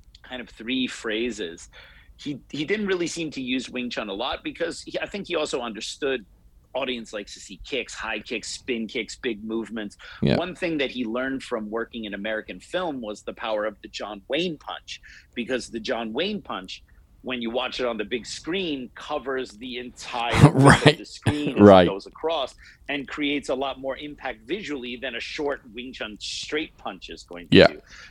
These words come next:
Speaker 1: So that's why you would see that oftentimes at the end of his movements, he would just have this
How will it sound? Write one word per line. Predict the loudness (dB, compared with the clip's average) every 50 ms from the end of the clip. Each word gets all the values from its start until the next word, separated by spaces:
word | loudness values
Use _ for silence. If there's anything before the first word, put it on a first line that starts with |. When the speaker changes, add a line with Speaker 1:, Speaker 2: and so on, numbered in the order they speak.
| -14
Speaker 1:
So | -8 -4 -2 -2
that's | 0 -2 -4 -4 -4
why | -4 -4
you | -4 -4 -6 -8
would | -10 -10
see | -10 -8 -8 -6 -4
that | -6 -6 -6 -4
oftentimes | -6 -6 -6 -6 -8 -10 -8 -8 -8 -8 -6 -6
at | -8
the | -6 -6 -8 -6
end | -6 -6 -6 -6
of | -6 -6
his | -8 -10 -8
movements, | -6 -6 -6 -6 -6 -8 -10 -12 -12
he | -18 -18
would | -16 -16
just | -14 -14 -12
have | -14 -14 -12
this | -12 -14 -14 -14